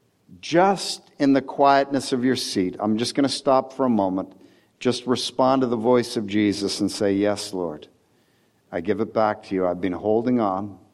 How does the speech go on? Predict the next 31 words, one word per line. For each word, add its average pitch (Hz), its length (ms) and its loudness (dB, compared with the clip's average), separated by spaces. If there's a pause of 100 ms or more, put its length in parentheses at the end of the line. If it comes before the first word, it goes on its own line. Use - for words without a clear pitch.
(1120)
I 98 100 -4
give 90 280 -4
back 101 340 0
to 98 140 -8
you 80 340 -8 (280)
my 90 180 -4
marriage, 107 840 -4 (640)
my 90 180 -4
children, 101 840 -2 (520)
my 87 200 -6
career, 101 720 0 (200)
my 90 180 -6
calling." 98 640 -4 (2250)
Just 135 220 -4
do 120 140 2
that 95 200 -2
with 90 160 -10
Jesus. - 520 -6
Just - 280 -8
respond 95 500 -4
to 98 60 0
his 92 140 -2
voice. 78 480 -12
Respond 95 480 -6
to 95 80 -4
what 92 120 -4
he's 92 160 -6
been 92 200 -8
speaking 85 460 -10
to 85 120 -14
you 78 160 -14